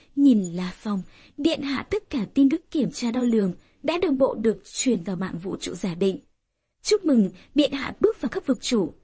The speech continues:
"Cảm ơn." La Phong gật đầu, "Am ơn." "Điện hạ đã xác nhận là cấp vực chủ. Vậy dựa theo quy củ, đầu tiên điện hạ lại có thêm một cơ hội nữa, được cường hóa thân thể." Nghi trượng H I dẫn đầu mỉm cười, con người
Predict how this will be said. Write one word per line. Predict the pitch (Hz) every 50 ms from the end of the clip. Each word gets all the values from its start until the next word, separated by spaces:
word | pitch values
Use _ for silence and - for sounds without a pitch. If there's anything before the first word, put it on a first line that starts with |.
| _ _ -
"Cảm | - 196 185 180 -
ơn." | - 269 269 262 233 196 - _ _ _ _ _ _ _ _ _ _ -
La | 254 302 320 320 -
Phong | - 339 349 359
gật | - 262 - -
đầu, | 185 208 196 185 175 - - - _ _ _ _ -
"Am | 302 330 330 320
ơn." | - 311 302 294 302 - - _ _ _ _ _ _ _
"Điện | - 233 214 233
hạ | 226 254 - -
đã | 190 208 220
xác | - - 370 427 -
nhận | 311 269 - -
là | 196 185
cấp | - - 302 -
vực | 269 233 -
chủ. | - - 240 196 165 160 - _ _ _ _ _ -
Vậy | - - - 233
dựa | - 311 - -
theo | - 320 320
quy | - 330 311
củ, | - - 277 226 175 156 - _ _ _ _ -
đầu | 247 294 277 247
tiên | - 320 330 294
điện | 285 -
hạ | 262 262 262 - -
lại | 233 202 - -
có | 208 220 -
thêm | 302 302 294 262
một | 233 - -
cơ | - 240
hội | 233 247 - -
nữa, | 208 208 - - 359 - _ _ _ _
được | 254 277 311 269 - -
cường | 311 294 247
hóa | 220 220 202 190
thân | - 302 285 262
thể." | 262 254 208 180 170 - _ _ _ _ _ _ _ -
Nghi | 294 311 302
trượng | - 285 - -
H | - - 427 - _
I | - 269 254 214
dẫn | 190 - - 262 294
đầu | 302 233 202
mỉm | 180 175 190 202 185 160 - -
cười, | 226 214 190 175 156 - _ _ _ _ _ _
con | - 339 311 320
người | 285 302 294 269 247